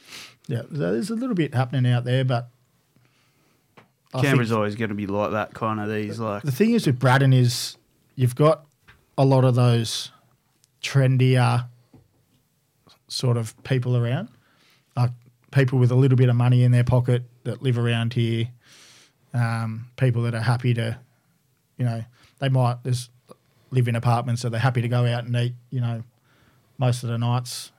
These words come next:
Speaker 1: um, whether it be just getting a little dumpling feed or spruce and, um, s-, uh, spending all your money at Corella or, or eighty-six or Italian and Sons, places like those. I think that's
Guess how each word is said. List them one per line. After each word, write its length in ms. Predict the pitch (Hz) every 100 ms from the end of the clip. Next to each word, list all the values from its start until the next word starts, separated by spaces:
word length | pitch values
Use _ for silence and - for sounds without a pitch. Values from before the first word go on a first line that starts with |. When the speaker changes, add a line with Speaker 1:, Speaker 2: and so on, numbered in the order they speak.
| -
Speaker 1:
um, 400 | 131 120 117 117
whether 240 | 123 127 113
it 100 | 113
be 220 | 113 113 123
just 220 | 123 -
getting 280 | 117 117 117
a 60 |
little 220 | 117 117 113
dumpling 400 | 120 123 120 117
feed 320 | 127 117 113
or 240 | 110 107 - _ _ _
spruce 460 | - - 135 120 -
and, 180 | 123 123
um, 460 | 120 117 113 120 - _ _ _ _
s-, 100 | _ _ _ _ -
uh, 140 | 127 117
spending 320 | - 131 123
all 120 | 120
your 120 | 117
money 220 | 120 120 120
at 100 | 117
Corella 320 | 127 120 117
or, 240 | 113 113 - - -
or 120 | 131
eighty-six 500 | 123 117 127 120 -
or 80 | 120
Italian 380 | 117 123 120 120
and 120 | 110
Sons, 220 | 117 113
places 260 | 131 120 123
like 140 | 120
those. 380 | 123 120 120 120 _ - - - -
I 60 | 123
think 400 | 156 147 123 -
that's 480 | 139 127 123 - _